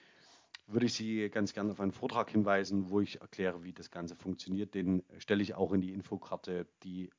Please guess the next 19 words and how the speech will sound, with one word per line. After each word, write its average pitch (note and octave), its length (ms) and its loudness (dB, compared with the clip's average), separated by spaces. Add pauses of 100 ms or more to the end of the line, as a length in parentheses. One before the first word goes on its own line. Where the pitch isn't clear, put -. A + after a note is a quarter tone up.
(300)
eingeblendet G2 560 2
wird F2+ 180 -10
im G2+ 140 0
Video. E2+ 240 -4 (3000)
Zentral C#3 640 4
ist - 600 -10 (220)
das, D#3+ 680 -4
und C3 160 -2
das C3+ 120 -4
sieht E3+ 160 -8
man D#3 160 4
vielleicht B2+ 400 4
an C3+ 140 2
dieser C3+ 180 -2
Position, C3 640 2
dass C#3+ 160 0
die A#2+ 140 -8
richtigen E3+ 560 0
Personen C3 760 2